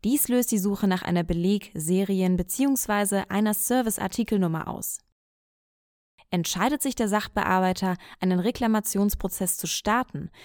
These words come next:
wird ihm angeboten, eine Rückholung, eine Gutschrift, einen neuen Auftrag oder einen Serviceauftrag zu erzeugen. Anschließend erhält er auf Basis der in den Ursprungsbelegen enthaltenen Artikel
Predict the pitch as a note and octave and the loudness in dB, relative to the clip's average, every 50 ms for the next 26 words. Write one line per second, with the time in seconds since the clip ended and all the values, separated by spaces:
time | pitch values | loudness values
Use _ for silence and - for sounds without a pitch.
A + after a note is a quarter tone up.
0 | - - - F3+ A3 - - C#4 C4 - - A3 A#3+ A3+ G#3 - G3+ G#3 G3+ - | -20 -10 -4 -2 0 0 0 -2 -2 0 2 2 2 2 2 2 2 0 0 2
1 | - G3 G3 G3 - - - - - - E3+ F3+ F#3 F3 E3+ F3 C4 - - - | 0 0 0 0 -2 -10 -20 -14 -4 -2 0 2 2 2 2 0 0 -2 -2 -2
2 | - B3+ B3 A#3+ A#3+ A#3+ - - - F3 F3 E3+ F3 - - A#3 A#3 - - - | 0 2 2 2 2 0 0 -2 -2 -2 0 0 -2 0 0 -2 -2 -2 -4 -4
3 | A3 G#3+ G#3 - - - - - - - _ - - F#3 G3+ G#3 G#3 G3+ G#3 A#3 | -2 -2 -2 -4 -8 -16 -18 -18 -20 -20 _ -6 -2 2 2 4 4 4 2 2
4 | C#4+ D#4 - - - A#3 B3 B3 - - - G#3 G3 G3 - - - - E3 F#3+ | 0 0 0 0 0 0 0 0 -4 -8 -6 -4 -4 -4 -4 -8 -8 -2 0 2
5 | A3+ B3+ B3 A3+ - G3+ G3+ G3+ G3+ G3 - - A3+ A3 G3+ G3 - - - E3+ | 4 4 2 2 2 2 2 2 2 2 0 2 0 2 2 0 -2 -2 -2 -2
6 | E3+ - - - - F3+ - - - - - G3+ - - - G3 G3 G3+ F#3+ F#3+ | -2 -4 -8 -8 -8 -8 -6 -6 -6 -4 -4 -4 -4 -4 -2 0 2 2 2 0
7 | D3+ - - _ _ _ _ _ _ _ _ _ _ _ _ _ - _ - F3 | -2 -10 -12 _ _ _ _ _ _ _ _ _ _ _ _ _ -20 _ -2 0
8 | G3 A3+ - - C4+ C#4+ C#4 - C4+ B3+ - - F#3+ F#3 G#3 A3+ A#3 - - - | 0 0 0 0 0 0 0 0 -2 -2 -2 -4 -2 0 0 0 0 0 0 -2
9 | F#3 E3 - - D#3+ D#3+ F3 F3+ - A3 G3+ - - - G#3 G#3 G#3+ G#3 A3+ A3+ | -2 -2 -4 -4 -2 -2 -2 -2 -2 -2 -2 -2 0 0 0 2 2 2 2 2
10 | - - C#4+ D#4 - - - - B3+ B3 - - A#3 A3 G#3+ A3 A3 G#3 F#3+ - | 0 0 -2 -2 -2 -2 -2 -2 -2 -2 -2 -2 -2 0 0 0 0 0 0 -2
11 | F3+ F3 - F3+ F3+ F#3 F3+ - F#3+ F#3 F3+ - - F3 - - - B3+ - - | -2 -2 -2 -2 -2 -2 0 0 0 0 0 0 -2 -6 -6 -2 -4 -4 -2 0
12 | B3 A#3 A#3 | 0 0 0